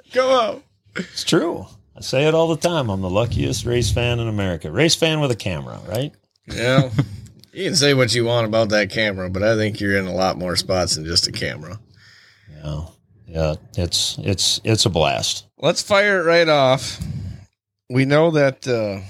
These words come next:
Speaker 1: just like David said, you help in way more ways than anyone knows,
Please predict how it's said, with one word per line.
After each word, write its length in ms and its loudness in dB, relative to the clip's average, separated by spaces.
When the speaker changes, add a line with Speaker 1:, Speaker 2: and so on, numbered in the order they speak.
Speaker 1:
just 220 -2
like 300 -2
David 340 -6
said, 320 -8
you 180 -10
help 360 -8
in 160 -14
way 200 2
more 240 0
ways 360 2
than 140 -6
anyone 340 -6
knows, 480 -8